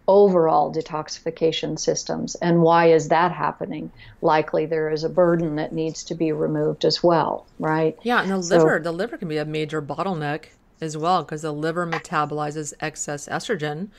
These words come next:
Speaker 2: And it's
Speaker 1: Yes.
Speaker 2: one of the re-, reasons I, I do and recommend coffee enemas, 'cause
Speaker 1: Mm-hmm.
Speaker 2: it really helps that liver get, get functioning a lot better, 'cause our liver has to break down so many toxins, including, uh, estrogens.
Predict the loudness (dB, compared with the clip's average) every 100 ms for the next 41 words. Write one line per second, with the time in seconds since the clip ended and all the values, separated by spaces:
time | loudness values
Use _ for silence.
0 | -20 -20 _ -2 0 0 0 -2 -2 -4
1 | -4 -6 -6 -6 -6 -6 -4 -4 0 -2
2 | 0 -2 0 0 -2 -2 -6 -8 -8 -8
3 | -8 -10 -6 -6 -4 -6 -6 -8 -8 -10
4 | -12 -20 _ -20 _ -4 4 6 8 6
5 | 2 0 -2 -8 -8 -6 -4 -6 -6 -4
6 | -6 -6 -6 -6 -6 -8 -10 -6 -6 -4
7 | -4 -2 -2 -2 -4 -6 -8 -6 -6 -4
8 | -4 -6 -8 -12 -8 -10 -8 -10 -10 -12
9 | -10 -6 -6 -6 -8 -8 -6 -6 -6 -10
10 | -8 -8 -12 -16 _ -20 _ _ -10 -8
11 | -6 -6 -4 -6 -6 -10 -8 -6 -6 -8
12 | -8 -10 -12 -14 -18